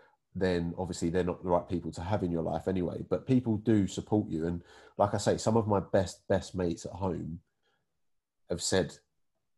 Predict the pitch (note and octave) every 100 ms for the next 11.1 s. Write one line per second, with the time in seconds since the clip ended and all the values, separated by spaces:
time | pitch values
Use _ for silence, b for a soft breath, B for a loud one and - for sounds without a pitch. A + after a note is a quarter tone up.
0 | _ _ _ _ - A2 G#2 F#2 A2 G2
1 | - D#2+ E2 E2 - F#2 F#2 F2+ G2 E2
2 | F2+ E2+ F2 E2 F2+ F#2 E2+ E2+ - -
3 | - F#2+ F2 F#2 F2 F2 E2 D#2+ D#2 F2
4 | E2+ D2+ - _ _ _ F2+ E2+ - F2
5 | E2+ - G2+ F2+ E2+ E2 D#2+ D2+ D2+ -
6 | _ _ _ _ - G#2 F2 - - E2+
7 | C#2 D#2+ E2+ F2+ E2 - b b b b
8 | _ _ _ _ _ _ _ - F#2+ G#2
9 | A2+ G2+ - F#2+ G2+ E2+ - G2 F#2+ F#2
10 | F2 F2 E2 F#2+ D#2+ F2 F2 F2+ F#2 A2